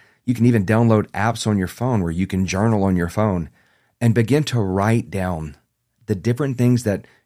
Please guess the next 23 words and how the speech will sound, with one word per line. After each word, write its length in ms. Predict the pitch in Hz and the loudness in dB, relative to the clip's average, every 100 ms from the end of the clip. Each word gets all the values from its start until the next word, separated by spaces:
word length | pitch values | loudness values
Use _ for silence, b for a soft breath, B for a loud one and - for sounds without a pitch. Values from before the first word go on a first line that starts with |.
| _ | _
you 260 | 87 120 | -2 2
know 440 | 127 120 110 87 80 | 4 4 4 0 -6
God 360 | - 110 127 135 | -4 0 0 0
has 240 | 123 117 | -2 -4
done 420 | 90 110 98 87 - - | -2 0 0 -4 -8 -8
in 200 | 95 95 | -4 -2
your 140 | 92 | -2
life 460 | 92 98 82 - _ _ _ | -2 -2 -4 -10 _ _ _
that 160 | 107 107 | -2 2
were 80 | |
not 200 | 110 120 | 4 4
accidental, 580 | 123 123 123 101 85 78 - _ _ | 2 0 -2 -2 -2 -6 -12 _ _
wasn't 420 | 98 110 131 123 | 0 2 2 0
you, 140 | 101 98 | 0 0
it 140 | 117 | -2
was 180 | 92 87 | -2 -8
him. 440 | - 87 71 73 _ _ _ - | -6 -8 -8 -12 _ _ _ -6
And 140 | 104 | -2
let 240 | 107 131 127 | 0 0 0
those 200 | 131 - | 0 2
things 240 | 120 120 | 0 0
become 320 | 92 - 110 | -2 -2 0
an 140 | 101 | 0